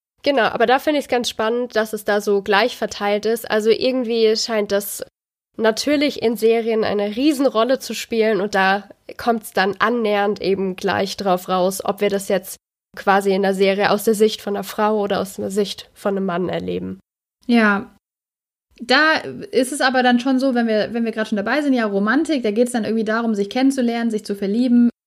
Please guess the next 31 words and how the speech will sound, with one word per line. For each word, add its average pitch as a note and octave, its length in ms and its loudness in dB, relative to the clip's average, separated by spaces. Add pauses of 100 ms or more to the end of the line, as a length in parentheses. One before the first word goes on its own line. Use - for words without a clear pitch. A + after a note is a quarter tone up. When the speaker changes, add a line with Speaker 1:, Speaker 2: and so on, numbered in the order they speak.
(100)
Speaker 2:
und A3 140 0
so F#3+ 140 -4
weiter. C4 460 -2
Speaker 1:
Mhm. G#3+ 340 -2
Speaker 2:
Und A#3 460 0
da G#3+ 160 4
gehen B3+ 240 2
wir C4+ 80 4
jetzt C#4 160 2
schon C4 140 2
davon A#3 260 0
aus, B3 300 -2
dass A3 140 -6
es - 80 -18
deswegen A3+ 400 2
relativ A3 420 0
selbstverständlich G3+ 680 -2
ist, A#3 320 -2
dass G3 200 -2
es G3+ 200 -8
eine F#3 260 -8
Frau G3+ 260 -2
und G3+ 140 0
einen F#3 180 -6
Mann G3+ 300 2
gibt D#4+ 440 2 (320)
oder A#3 300 0
einen G3 180 -4
Mann A3+ 180 0
als - 200 -6
Protagonistin. B3+ 1040 -2